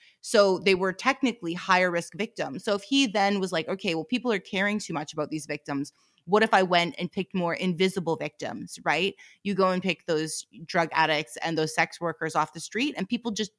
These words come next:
don't notice in the same kind of way. So he could have just remained undetected and just completely changed his victimology.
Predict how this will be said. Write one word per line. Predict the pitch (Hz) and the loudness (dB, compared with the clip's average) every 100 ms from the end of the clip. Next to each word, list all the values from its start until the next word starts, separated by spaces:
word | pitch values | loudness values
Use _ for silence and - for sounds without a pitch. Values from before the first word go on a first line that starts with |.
| - | -2
don't | 180 135 | -2 -2
notice | 165 165 180 - | -2 -2 -4 -6
in | |
the | 156 | -8
same | 151 156 156 | -4 -4 -4
kind | 160 156 | -2 -2
of | 147 | -2
way. | 143 208 - _ _ | -2 -4 -10 _ _
So | - | 0
he | 285 | 2
could | 349 | 4
have | 349 | 2
just | 247 240 | 0 0
remained | 202 170 175 185 185 | 0 2 2 2 0
undetected | 175 160 - 180 - - 156 156 | -2 -4 -2 -2 -2 -4 -4 0
and | 160 156 156 - _ | 0 0 -4 -8 _
just | - 240 | -4 -2
completely | - 233 226 220 208 | 0 -2 0 0 0
changed | - 185 180 | 0 0 0
his | 185 151 | -4 -6
victimology. | 160 165 147 143 143 131 147 | -6 -2 0 0 -2 -8 -12